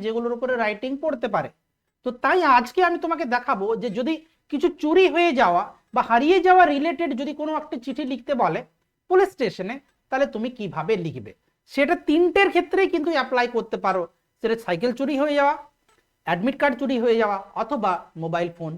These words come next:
চুরি হয়ে যাওয়া। ওকে, দেখো তাহলে শুরু করছি। দেখো, শুরুতেই বলে রাখি, যারা চ্যানেলে নতুন রয়েছে চ্যানেলটিকে সাবস্ক্রাইব করো, কারণ এখানে শুধুমাত্র আমি তোমাদের রাইটিংয়ের নোটস দিই না, রাইটিং নিজে থেকে কিভাবে লিখতে হবে সেটাও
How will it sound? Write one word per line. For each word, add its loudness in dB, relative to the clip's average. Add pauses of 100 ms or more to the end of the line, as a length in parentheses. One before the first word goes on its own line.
(120)
চুরি -10
হয়ে -8 (100)
যাওয়া। -6 (240)
ওকে, -6 (440)
দেখো -8
তাহলে -12
শুরু -2
করছি। -2 (280)
দেখো, -4 (420)
শুরুতেই 0
বলে 0
রাখি, -6
যারা 0
চ্যানেলে -2 (120)
নতুন -6
রয়েছে -2
চ্যানেলটিকে -4
সাবস্ক্রাইব -2 (100)
করো, 4 (360)
কারণ -4
এখানে -2
শুধুমাত্র -2 (100)
আমি -2
তোমাদের -4
রাইটিংয়ের -4 (100)
নোটস 0 (100)
দিই -4
না, -4 (600)
রাইটিং 2 (140)
নিজে -2
থেকে -8
কিভাবে -2
লিখতে -8
হবে -6 (100)
সেটাও -6